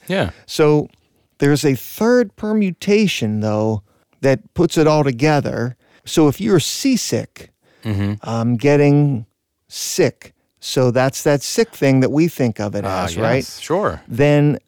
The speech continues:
Speaker 2: when you go down in the ship, so if you're on the ship, you're sick, hey, go downstairs. You go downstairs,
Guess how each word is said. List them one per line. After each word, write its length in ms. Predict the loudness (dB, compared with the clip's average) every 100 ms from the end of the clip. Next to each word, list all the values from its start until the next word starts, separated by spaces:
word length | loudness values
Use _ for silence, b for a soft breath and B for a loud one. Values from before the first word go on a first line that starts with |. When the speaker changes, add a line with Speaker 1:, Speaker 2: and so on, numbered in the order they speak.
| b b b _
Speaker 2:
when 260 | 2 2
you 220 | 4 2 2
go 240 | 2 2
down 640 | 2 0 2 4 4 4 2
in 140 | 2 2
the 80 |
ship, 460 | 2 0 0 0 -2
so 140 | -2 0
if 60 |
you're 200 | 2 2
on 160 | 2 2
the 80 | 0
ship, 320 | 0 -2 0
you're 120 | -4
sick, 440 | -6 0 0 0 -10 b b
hey, 180 | -4 -2
go 160 | 2 2
downstairs. 680 | 2 0 -2 -2 0 0 b b b b b _
You 180 | -2 0
go 220 | 2 2
downstairs, 1080 | 2 2 2 0 -4 0 2 4 4 2